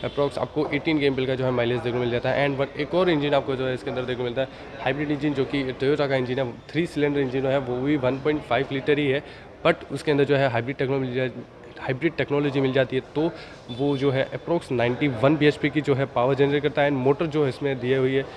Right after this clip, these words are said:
तो additionally जो उसके अंदर थोड़ा power आपको देखने को मिलता है सेवेंटी नाइन बीएचपी का and वन वन टू, uh, जो है न्यूटन मीटर का जो इसमें torque extra जो होगा देखने को मिल जाए, तो ये काफ़ी, uh, पावरफुल है। And उसका driving जो एक्सपीरियंस में अभी को हंड्रेड परसेंट जो है प्रोवाइड कराऊँगा।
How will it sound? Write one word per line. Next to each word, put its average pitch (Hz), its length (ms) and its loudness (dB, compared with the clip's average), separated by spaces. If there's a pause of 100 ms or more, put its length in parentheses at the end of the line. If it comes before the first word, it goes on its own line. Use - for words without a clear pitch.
(280)
तो 143 100 2
additionally 165 520 0
जो 156 120 0
उसके 151 140 -2
अंदर 151 160 0 (180)
थोड़ा 143 140 6
power 135 240 6
आपको 135 180 0
देखने 131 160 0
को - 20 0
मिलता 131 160 -2
है 139 40 -2
सेवेंटी 143 380 0
नाइन 135 360 2
बीएचपी 139 340 2
का 143 140 -2 (440)
and 123 180 0
वन 139 240 2
वन 156 180 2
टू, 165 340 0
uh, 147 40 0
जो 123 360 2
है 123 180 2
न्यूटन 123 360 0
मीटर 120 280 -2
का - 0 -
जो 123 160 -2
इसमें 131 260 -2
torque 139 200 4
extra 127 300 -2
जो 120 100 -2
होगा 117 200 -2
देखने 117 200 -4
को 117 40 0
मिल 117 100 -2
जाए, 117 80 -2
तो 135 100 -2
ये 151 120 -2
काफ़ी, 143 340 0
uh, 139 240 0
पावरफुल 117 380 -2
है। 117 80 -6 (380)
And 131 160 0
उसका 151 200 0
driving 135 280 4
जो 143 100 4
एक्सपीरियंस 160 460 0
में 156 60 4
अभी 143 120 0
को 139 140 0 (500)
हंड्रेड 135 260 2
परसेंट 135 200 0
जो 127 80 4
है 123 100 2
प्रोवाइड 120 360 0
कराऊँगा। 131 420 2